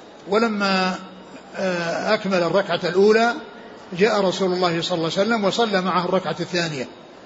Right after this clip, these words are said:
وصلى معه الركعة الثانية، ثم قام وقضى الصلاة.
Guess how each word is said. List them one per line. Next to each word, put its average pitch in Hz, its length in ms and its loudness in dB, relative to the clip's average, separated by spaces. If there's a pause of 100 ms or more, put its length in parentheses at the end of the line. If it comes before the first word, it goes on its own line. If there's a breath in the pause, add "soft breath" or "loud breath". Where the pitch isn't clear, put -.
(140)
وصلى 180 300 -2
معه 165 160 -2
الركعة 165 240 -2
الثانية، 196 320 0
ثم 208 220 -2
قام 180 480 0 (400)
وقضى 175 320 0
الصلاة. 165 420 0